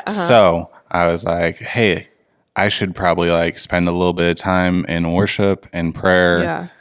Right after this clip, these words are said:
Speaker 2: and just, like, be in the space
Speaker 1: Yeah, that's
Speaker 2: that
Speaker 1: good.
Speaker 2: I'm trying to bring energy
Speaker 1: Mm-hmm.
Speaker 2: to, that I'm trying to bring life
Speaker 1: Yeah.
Speaker 2: to, and, and, um,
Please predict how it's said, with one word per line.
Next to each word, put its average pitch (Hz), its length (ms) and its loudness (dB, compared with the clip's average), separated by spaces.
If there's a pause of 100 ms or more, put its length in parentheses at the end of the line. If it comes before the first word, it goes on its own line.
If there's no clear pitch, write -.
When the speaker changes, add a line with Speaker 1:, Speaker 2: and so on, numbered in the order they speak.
(240)
Speaker 2:
and 85 180 -2
just, 85 220 -2
like, 82 340 -2 (180)
be 95 140 0
in 95 120 4
the 92 80 0
space - 760 -2
Speaker 1:
Yeah, 180 220 -6
that's 175 240 -10
Speaker 2:
that 85 140 0
Speaker 1:
good. - 20 0
Speaker 2:
I'm 85 220 2
trying 85 520 0
to 85 420 -4 (140)
bring 90 260 0
energy 90 460 0
Speaker 1:
Mm-hmm. 92 100 -6
Speaker 2:
to, 87 220 0
that 82 100 -2
I'm 85 100 -4
trying 82 300 -4
to 82 80 -10 (100)
bring 87 200 0
life 82 220 2
Speaker 1:
Yeah. 92 120 -2
Speaker 2:
to, 85 120 -2
and, 85 260 -2
and, 82 400 -2 (720)
um, 85 560 -8